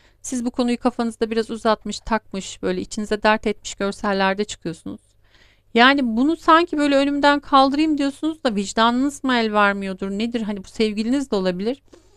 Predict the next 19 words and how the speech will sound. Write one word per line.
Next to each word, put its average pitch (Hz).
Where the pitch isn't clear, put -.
Sanki 339
böyle 285
sizin 311
tarafınızdan 247
arkadaşınız 226
gibi 208
birisi 208
mi 226
olacak 185
artık? 175
Birisiyle 233
bir 233
görüşüyor 226
sanki 214
de 269
size 247
onun 233
lafı 208
gelecek. 151